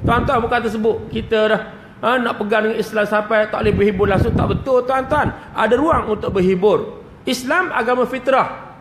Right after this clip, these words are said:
Islam agama fitrah, tuan-tuan. Manusia ada, eh, nak berhibur. Ibu-ibu, ya, nak dengar lagu-lagu yang indah. Dah, tak ada masa dengar lagu molek lah. Ha, lagu lirik ketuhanan, kemanusiaan, banyak lagu, tuan-tuan.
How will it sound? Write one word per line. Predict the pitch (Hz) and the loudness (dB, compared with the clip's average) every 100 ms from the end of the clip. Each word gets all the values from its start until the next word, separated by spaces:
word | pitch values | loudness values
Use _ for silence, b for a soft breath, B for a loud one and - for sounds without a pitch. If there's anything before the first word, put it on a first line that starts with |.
| - - - - | -20 -20 -20 -8
Islam | 285 - 349 330 | -8 -2 -2 -2
agama | 277 285 | -2 -2
fitrah, | 277 302 254 247 | -4 -2 0 0
tuan-tuan. | 277 269 247 | -2 -2 -2
Manusia | 269 302 294 311 226 | -2 -2 -4 -4 -4
ada, | 226 | -4
eh, | 254 254 | -4 -4
nak | 262 247 | -4 -4
berhibur. | 254 247 269 226 - - - | -4 -4 -4 -4 -4 -6 -4
Ibu-ibu, | - 262 254 254 | -2 0 0 2
ya, | 254 - 247 | 2 2 0
nak | 233 | -2
dengar | 156 156 214 233 233 | -2 -4 -4 -4 -4
lagu-lagu | 233 220 220 220 220 | -4 -2 -2 0 -2
yang | 226 226 | -2 -2
indah. | 226 226 226 - B B - | -2 0 -2 -4 B B -4
Dah, | 240 226 - | 0 0 0
tak | 226 | -4
ada | 254 | -2
masa | 240 208 | -2 -2
dengar | 254 247 | 0 0
lagu | - 233 240 | 0 0 0
molek | 226 165 | 2 2
lah. | 226 - - - - - | 0 -2 -6 -4 -2 0
Ha, | - | 0
lagu | 202 190 170 | 2 2 0
lirik | 165 180 175 | 2 0 -2
ketuhanan, | 170 196 226 220 220 214 208 | -4 -2 -2 -2 0 0 -2
kemanusiaan, | - 165 202 220 226 202 175 | -4 -2 -2 -2 -4 -4 -2
banyak | 277 233 196 185 | -2 0 0 -2
lagu, | 170 180 170 160 | -2 -4 -2 -2
tuan-tuan. | 170 165 180 | -2 0 -2